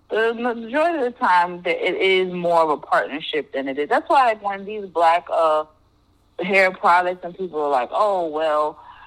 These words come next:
you know, Carol's daughter is owned by L'Oreal, and that's a white company, so it's not a, really a black-owned product," or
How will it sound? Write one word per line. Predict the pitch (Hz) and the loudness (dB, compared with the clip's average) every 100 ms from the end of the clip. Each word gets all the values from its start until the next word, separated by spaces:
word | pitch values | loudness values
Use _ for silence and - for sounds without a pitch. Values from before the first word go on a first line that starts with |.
| - _ | -20 _
you | 175 175 | -8 -4
know, | 135 143 | -4 -4
Carol's | 214 208 208 185 | -2 -2 -2 -2
daughter | 196 196 160 | -2 0 -2
is | 156 - | -2 -4
owned | 180 190 175 | -4 -4 0
by | 170 180 - 170 175 160 | 2 4 4 2 2 -2
L'Oreal, | 156 180 190 180 175 139 127 98 117 | 0 0 0 2 2 2 -2 -4 -6
and | 123 147 | -4 -4
that's | 170 | -2
a | 190 | -2
white | 165 180 - | 0 -2 -2
company, | 170 117 120 123 | -8 -6 -10 -8
so | 147 | -8
it's | 135 156 | -8 -2
not | 156 165 | 0 0
a, | 135 | -2
really | 151 165 147 | -6 -4 -6
a | 135 | -4
black-owned | 123 151 - 160 156 151 | -4 -4 -4 -8 -8 -6
product," | 165 139 123 104 - | -2 0 -2 -6 -6
or | 131 | -8